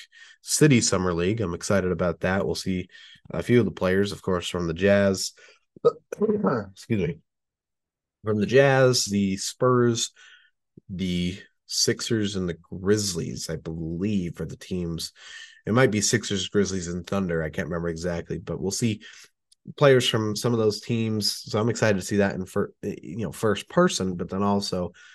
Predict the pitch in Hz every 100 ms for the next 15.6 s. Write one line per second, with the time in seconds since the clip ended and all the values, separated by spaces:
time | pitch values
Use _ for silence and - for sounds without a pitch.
0 | _ - 90 101 101 - 101 92 92 98
1 | 85 85 85 78 78 - 98 95 92 85
2 | - 104 117 117 117 117 - - - -
3 | - 90 87 80 80 78 - _ _ _
4 | _ - 101 90 90 87 82 - 82 -
5 | 98 87 87 78 76 117 117 107 110 101
6 | - _ - _ _ _ _ _ _ _
7 | _ _ - - 135 113 101 107 107 101
8 | 98 - - 101 98 - 92 87 90 -
9 | 92 87 _ - _ _ - 82 80 78
10 | - 104 90 82 - 92 90 85 85 -
11 | 90 90 87 82 - 82 - 98 82 85
12 | 90 85 82 - _ _ _ - - 87
13 | 85 85 87 82 80 - _ _ _ 90
14 | 98 139 - 92 90 - 92 92 90 92
15 | 87 - 101 95 82 80